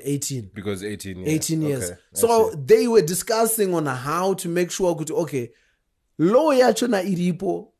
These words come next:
Speaker 1: iri kufita all these things. That was the discussion. No one suggested any of this.
Speaker 2: The whole consent thing.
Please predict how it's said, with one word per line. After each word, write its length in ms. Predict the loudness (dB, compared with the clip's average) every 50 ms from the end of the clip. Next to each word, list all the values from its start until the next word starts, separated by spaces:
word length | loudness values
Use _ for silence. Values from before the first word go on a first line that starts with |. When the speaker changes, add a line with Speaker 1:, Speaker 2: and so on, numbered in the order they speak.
| _ _ _ _ _ _ _ _ _ _ _ _
Speaker 1:
iri 180 | -4 -2 -2 -2
kufita 580 | -2 -4 -6 -6 -6 -6 -6 -2 -2 -2 -2
all 200 | 0 0 0 0
these 240 | 0 0 -2 -4 -4
things. 280 | -6 -8 -8 -8 -8 -4
That 200 | -2 -2 0 0
was 140 | -2 -4 -4
the 100 | -6 -8
discussion. 840 | -8 -8 -10 -4 -2 -2 -2 -2 -4 -12 -10 -6 -4 -2 0 2
No 140 | 2 2 2 4
one 180 | 2 2 0 0
suggested 680 | -4 -6 -4 -4 -4 -4 -4 -6 -6 -6 -6 -8 -18 _ _ _ _ _ _ _ _ _ _
any 280 | 6 6 8 6 2 0
of 200 | -2 -2 -4 -6
this. 240 | -8 -8 -8 -8 -10
Speaker 2:
The 100 | -10 -6
whole 180 | -6 -6 -6
consent 460 | -6 -10 -12 -10 -8 -8 -8 -8 -8 -12
thing. 200 | -12 -12 -12